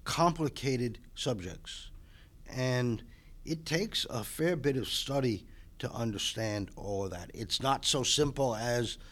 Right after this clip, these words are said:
you know, greenhouse gases are warming the climate and we're going to hell if we don't stop.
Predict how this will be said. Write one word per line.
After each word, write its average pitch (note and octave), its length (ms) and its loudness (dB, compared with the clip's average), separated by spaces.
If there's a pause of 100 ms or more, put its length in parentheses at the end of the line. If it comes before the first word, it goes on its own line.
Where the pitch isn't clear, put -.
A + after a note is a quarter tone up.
(260)
you A2+ 100 -2
know, F#2+ 160 -4 (220)
greenhouse C3 400 4
gases C3 440 2
are A#2 60 2
warming A#2+ 380 2
the G#2 80 -4
climate C#3 420 4
and A2 220 -2
we're G#2+ 100 -2
going A#2 200 0
to G2+ 60 -2
hell C3 360 4 (240)
if A2 200 -4
we A#2 80 0
don't G2+ 220 0
stop. D3+ 420 6